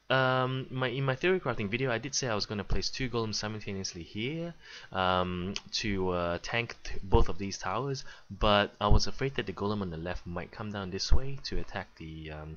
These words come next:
cannon because it's quite a short distance. So I needed to n-, make sure that doesn't happen because I want two golems to be in this compartment and one golem to be in this one. So what I did was I placed a golem here first, and as this golem, golem walks to, um,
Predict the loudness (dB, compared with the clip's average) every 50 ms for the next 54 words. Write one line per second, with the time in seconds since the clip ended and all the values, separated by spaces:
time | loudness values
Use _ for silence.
0 | -10 -8 -8 -6 -6 -6 -6 -8 -8 -8 -8 -10 -10 -10 -10 -10 -12 -12 -12 -10
1 | -10 -8 -8 -8 -8 -10 -10 -12 -12 -14 -12 -12 -10 -12 -12 -12 -14 -16 -14 -14
2 | -14 -14 -16 -18 -18 -12 -8 -6 -2 -2 -2 -2 -2 -2 -4 -6 -4 -4 -4 -4
3 | -4 -6 -8 -8 -10 -12 -10 -10 -10 -12 -12 -14 -14 -10 -10 -8 -6 -6 -6 -6
4 | -6 -6 -6 -4 -6 -6 -6 -6 -10 -8 -8 -8 -8 -8 -10 -10 -10 -10 -12 -12
5 | -10 -8 -8 -6 -6 -6 -8 -8 -10 -8 -8 -8 -6 -6 -6 -6 -6 -6 -10 -12
6 | -12 -12 -12 -12 -10 -10 -10 -10 -12 -14 -16 -16 -14 -14 -14 -14 -14 -14 -14 -10
7 | -10 -10 -10 -10 -12 -12 -14 -12 -14 -14 -16 -16 -16 -14 -14 -12 -10 -10 -10 -10
8 | -10 -12 -16 -18 -20 _ _ -20 -20 -20 -20 -18 -20 -20 -16 -8 -6 -4 -2 0
9 | 2 2 4 4 2 2 2 2 0 0 0 -2 -4 -6 -2 -2 0 0 0 -2
10 | -4 -2 0 0 0 0 -2 -4 -4 -8 -8 -6 -4 -4 -4 -4 -4 -4 -4 -4
11 | -4 -4 -6 -6 -6 -6 -6 -8 -12 -12 -8 -8 -8 -6 -6 -6 -8 -6 -8 -8
12 | -8 -6 -6 -6 -8 -8 -6 -4 -4 -4 -2 -4 -6 -8 -10 -14 -8 -4 -4 -2
13 | -2 -2 -4 -6 -6 -6 -6 -6 -8 -6 -8 -8 -8 -6 -8 -8 -8 -8 -6 -6
14 | -6 -8 -8 -10 -10